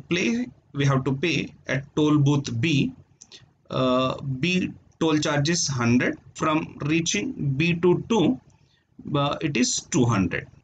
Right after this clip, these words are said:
It is two hundred. So what is the cost? Three hundred plus hundred, four hundred plus two hundred, six hundred. Six hundred will be the cost for route B. So directly I can say option A is wrong. Now continue with option C.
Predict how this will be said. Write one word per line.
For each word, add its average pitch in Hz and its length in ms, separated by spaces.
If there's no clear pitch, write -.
It 123 100
is 135 300
two 117 140
hundred. 92 380
So 147 160
what 151 160
is 180 80
the 196 100
cost? 180 540
Three 175 160
hundred 175 480
plus 165 240
hundred, 143 380
four 160 220
hundred 165 320
plus 156 240
two 160 160
hundred, 156 380
six - 360
hundred. - 380
Six 143 360
hundred 143 360
will 131 160
be 131 100
the 285 240
cost - 540
for 254 340
route 98 420
B. - 180
So 202 180
directly 190 400
I - 20
can 190 220
say - 140
option 151 380
A 160 120
is 160 180
wrong. 185 220
Now 143 240
continue 143 400
with 139 220
option 151 400
C. 254 240